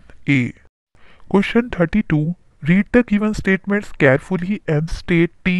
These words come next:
for true and F for false। तो यहाँ पे तीन स्टेटमेंट्स दिए गए हैं, so one by one हम स्टेटमेंट्स रीड करेंगे, उसे सॉल्व करेंगे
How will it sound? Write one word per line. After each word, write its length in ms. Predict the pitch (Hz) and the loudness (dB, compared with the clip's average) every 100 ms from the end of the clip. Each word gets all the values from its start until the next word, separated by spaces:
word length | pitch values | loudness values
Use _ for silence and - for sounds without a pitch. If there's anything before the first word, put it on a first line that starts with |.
| 196 | -2
for 180 | - 214 | -2 -2
true 260 | - 208 226 - | -2 -2 -2 0
and 240 | 165 165 147 | -2 -2 -6
F 200 | 147 - | -8 -6
for 140 | 175 220 - - - | -2 -2 -4 -20 -4
false। 360 | 156 - - - - - _ _ _ _ _ _ _ _ _ _ _ | -2 -2 -8 -16 -16 -20 _ _ _ _ _ _ _ _ _ _ _
तो 60 | 170 | 4
यहाँ 220 | 170 175 - | 6 4 2
पे 80 | 226 | 2
तीन 240 | 190 180 | 4 2
स्टेटमेंट्स 560 | 190 190 180 190 196 - | 2 2 4 2 0 0
दिए 220 | 147 151 | 4 6
गए 220 | 151 165 | 6 6
हैं, 120 | 170 220 - | 4 2 -4
so 180 | - 156 | -4 2
one 180 | 143 151 | 4 4
by 80 | 170 175 | 4 6
one 160 | 190 208 - | 4 4 2
हम 200 | 170 220 | 2 2
स्टेटमेंट्स 640 | - 143 139 160 202 226 - - - - - | 0 2 4 2 2 -2 -16 -18 -20 -20 -6
रीड 260 | 131 147 156 | 2 2 4
करेंगे, 520 | 190 175 180 180 185 | 6 6 6 4 2
उसे 340 | 226 165 139 - | 0 -2 -2 0
सॉल्व 320 | 151 131 165 | 4 6 6
करेंगे 440 | 170 170 170 180 | 4 4 4 2